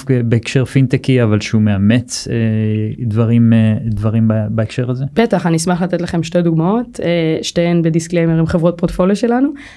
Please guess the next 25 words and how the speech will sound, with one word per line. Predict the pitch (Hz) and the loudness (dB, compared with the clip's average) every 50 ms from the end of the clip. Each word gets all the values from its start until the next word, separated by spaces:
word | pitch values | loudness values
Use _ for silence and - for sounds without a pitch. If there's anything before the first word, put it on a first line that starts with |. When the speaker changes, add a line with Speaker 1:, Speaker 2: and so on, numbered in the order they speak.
| - - | -6 -6
Speaker 1:
בכיף. | 110 - 175 180 | 0 2 2 2
Speaker 2:
אבל, | 175 170 180 180 170 170 170 175 | 4 4 4 4 4 4 4 4
אה, | 170 170 165 165 165 165 165 160 | 4 4 4 4 4 2 0 0
חברות, | - 175 160 175 185 180 - 185 | -2 0 2 2 0 2 2 2
אה, | 170 160 156 | 2 2 2
כמובן | - 165 165 165 165 180 180 | 2 2 2 2 4 4 4
מאוד | 175 170 165 | 4 4 2
מוצלחות, | 185 185 180 - 165 - - 208 214 214 | 2 0 0 -4 -6 -4 -2 -2 -2 -2
חברה | - 170 156 165 175 | -4 -6 -4 -4 -4
אחת | 175 185 170 | -2 -2 -2
שנקראת | - 175 165 160 - 175 165 | -2 -2 -2 0 0 -2 -2
פורטי | 165 - 180 170 175 165 | 0 -2 -2 -2 -2 -4
סי, | 160 - - 190 | -6 -2 -2 -2
שמתעסקת | 180 - 180 170 165 165 160 - - 214 - 202 | 0 0 0 0 0 0 -2 -2 -2 -2 -2 0
בכל | 160 165 160 196 190 185 | 0 0 0 0 0 2
העולם | 170 165 165 175 175 180 | 2 2 2 2 2 2
הזה | 185 180 170 170 | 2 2 0 0
של | 165 - 170 160 160 - | 0 0 -2 -4 -2 -2
trade | 175 175 180 165 - - | 0 0 0 0 -2 -4
financing, | 175 165 185 196 208 196 - 247 262 254 262 - - - _ _ | -2 0 0 0 0 -2 -2 -2 -2 -2 -4 -8 -18 -20 _ _
של | - - 180 | -2 2 4
מימון | 175 175 170 175 185 190 190 185 | 4 6 6 6 6 6 4 4
לעסקאות | 175 170 165 165 - 175 165 165 165 | 2 2 0 0 0 -2 -2 -2 -2
סחר | - 170 160 - 165 160 | -4 -4 -4 -4 -4 -4
בינלאומיות, | 160 175 170 170 170 170 160 170 180 208 269 269 - | -4 -4 -2 -2 -2 -2 -2 -2 -2 -4 -6 -8 -12